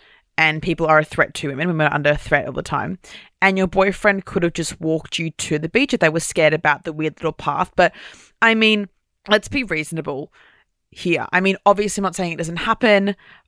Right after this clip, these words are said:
but during the day, we all know what you're talking about when you're saying the little bushland bit in between the road and the beach. It's just a pathway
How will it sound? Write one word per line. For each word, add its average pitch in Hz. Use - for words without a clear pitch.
but 196
during 277
the 320
day, 208
we 269
all 466
know 392
what 302
you're 226
talking 240
about 185
when 185
you're 185
saying 196
the 160
little 170
bushland 165
bit 160
in 170
between 156
the 180
road 156
and 156
the 151
beach. -
It's 202
just -
a -
pathway 175